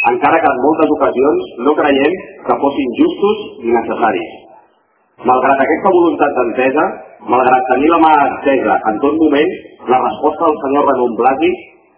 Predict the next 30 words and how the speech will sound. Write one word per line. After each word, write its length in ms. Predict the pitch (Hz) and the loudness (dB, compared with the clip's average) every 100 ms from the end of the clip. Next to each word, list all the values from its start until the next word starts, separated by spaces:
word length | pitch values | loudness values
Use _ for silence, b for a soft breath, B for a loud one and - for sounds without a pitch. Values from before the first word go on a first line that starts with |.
| _ | _
ha 160 | 139 143 | 0 2
estat 320 | - 139 - | 0 -2 0
sempre 320 | 147 - 135 | 0 0 0
la 140 | 143 117 | 0 0
mateixa: 460 | 113 98 92 78 - - | -2 -4 -6 -10 -10 -4
no. 240 | 110 139 - - - - b b b _ - | 0 0 0 -8 -16 -20 b b b _ -4
No 160 | 127 180 | 0 2
estar 260 | 175 156 156 165 | 2 2 0 2
degudament 460 | 160 160 151 156 | 2 2 2 2
informat 560 | 156 - 131 131 135 - - 131 | 0 0 0 2 0 -2 -8 -4
i 20 | |
tenir 240 | 127 127 151 | -2 0 2
una 100 | 156 | 2
interlocució 600 | 135 131 127 117 117 143 | 2 2 0 0 0 0
clara 260 | 143 139 156 | 2 2 2
i 60 | 160 | 0
sincera 380 | 131 117 139 147 | -4 -4 0 2
amb 80 | 139 | 0
el 80 | 104 | -2
districte. 460 | - - 107 - - - - _ _ _ _ | -4 -4 -4 -6 -10 -12 -20 _ _ _ _
No 200 | 107 135 | 2 4
a 360 | 180 - - 127 | 2 0 0 2
atorgar 400 | 123 131 120 135 | 2 2 2 2
la 80 | 156 | 2
gestió 280 | 143 135 143 | 0 0 0
de 80 | 131 | 2
l'equipament 540 | 123 131 123 120 147 - | 2 0 0 0 0 0
per 100 | 131 | 0
adjudicació 560 | - 113 113 110 143 | 0 0 0 0 0
directa 400 | 143 127 120 165 | 2 0 0 -2